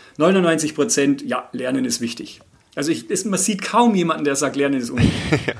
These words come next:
Speaker 1: Das mag Political Correctness sein, weil wer sagt, Lernen ist unwichtig, aber, äh, das Gefühl der Leute, wenn man mit ihnen redet, ist wirklich, „Hey, Lernen ist total wichtig.“ Also man glaubt's ihnen.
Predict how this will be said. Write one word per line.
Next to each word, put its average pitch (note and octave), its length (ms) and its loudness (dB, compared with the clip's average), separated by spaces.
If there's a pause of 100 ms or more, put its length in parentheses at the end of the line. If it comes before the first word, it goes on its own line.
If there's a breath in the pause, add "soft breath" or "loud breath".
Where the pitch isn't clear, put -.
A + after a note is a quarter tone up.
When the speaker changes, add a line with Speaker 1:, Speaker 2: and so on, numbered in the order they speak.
(400 loud breath)
Speaker 1:
Das - 140 -2
mag G3+ 260 2
Political F#3+ 400 2
Correctness F3 540 0
sein, D#3+ 240 4
weil C#3+ 220 2 (180)
wer C#3 140 -2
sagt, - 260 -4
Lernen C3+ 240 0
ist C3 140 -2
unwichtig, D#3+ 580 0
aber, C#3+ 300 0 (380 loud breath)
äh, D3 180 0
das E3+ 240 -8
Gefühl A#3+ 640 2
der D3+ 160 0
Leute, F3 360 0
wenn D3 100 0
man D3 100 0
mit C#3+ 120 -2
ihnen D3+ 200 0
redet, E3+ 400 2
ist - 180 0
wirklich, D#3 380 0
„Hey, A#2+ 260 -6
Lernen B2+ 340 -4
ist A2+ 160 -4
total A#2+ 440 -8
wichtig.“ - 340 -16
Also B2+ 160 -2
man C#3 140 0
glaubt's C#3+ 440 0
ihnen. A2 300 -6